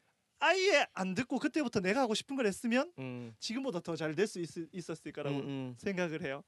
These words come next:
Speaker 2: 음.
Speaker 1: 이게 제, 내가 생각하는 후회 중에 하나고,
Speaker 2: 음.
Speaker 1: 또 하나는 옛날에 제가 고등학교 다닐 때 정말 좋아하던 뮤지션이 둘이가 있었는데 하나는 김광석이고 하나는
Speaker 2: 음.
Speaker 1: 여행 스케치였어.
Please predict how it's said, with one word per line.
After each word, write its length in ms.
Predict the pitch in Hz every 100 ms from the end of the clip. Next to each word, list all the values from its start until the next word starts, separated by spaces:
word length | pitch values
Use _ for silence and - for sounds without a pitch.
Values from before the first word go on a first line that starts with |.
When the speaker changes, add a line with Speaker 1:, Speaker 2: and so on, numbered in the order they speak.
| _ 143
Speaker 2:
음. 160 | 131
Speaker 1:
이게 220 | 190 254 311
제, 340 | 202 190 190
내가 200 | 170 170
생각하는 680 | 180 180 175 165 160 165 175 185
후회 160 | 226 214
중에 160 | 170
하나고, 500 | 156 151 147 185 160 160 -
Speaker 2:
음. 160 | 123 107
Speaker 1:
또 120 | 285
하나는 520 | 285 302 262 180 147 - _ _ _ _ _ - - - - - -
옛날에 460 | 170 226 262 208 - _ _ _ _ _ _ _ _ _ _ _ _ _ _ _ _ _ _ _ _
제가 160 | 190 175 - -
고등학교 360 | 170 262 262
다닐 180 | 175 165
때 100 | 156
정말 300 | 147 202 320
좋아하던 580 | - 170 156 151 143 160
뮤지션이 440 | 160 151 165 143 123 _ _ _ _ _ _
둘이가 400 | - 160 180 170
있었는데 520 | 156 165 147 143 208 339 _ _ _
하나는 300 | - 294 240
김광석이고 680 | 160 151 165 151 143 240 - _ -
하나는 260 | 196 170
Speaker 2:
음. 40 | 131
Speaker 1:
여행 140 | 139
스케치였어. 600 | 135 - - - - -